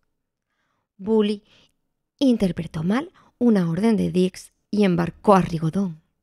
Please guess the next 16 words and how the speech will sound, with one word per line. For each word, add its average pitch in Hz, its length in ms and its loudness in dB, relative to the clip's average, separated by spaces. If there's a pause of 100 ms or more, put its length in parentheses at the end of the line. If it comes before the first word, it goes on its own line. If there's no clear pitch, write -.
(400)
y 180 120 -10
Tico 285 560 -2 (300)
aún 190 320 0
dormidos 170 680 -2 (1200)
en 202 260 4
el 170 220 -4
Carnatic. 185 840 -2 (1080)
Apesumbrado 185 1000 -2 (380)
por 254 180 0
no 247 220 2
encontrar 190 580 0
a 185 80 2
sus - 220 -6
criados, 185 680 -2 (420)
Fof - 400 0 (120)
compró 180 580 0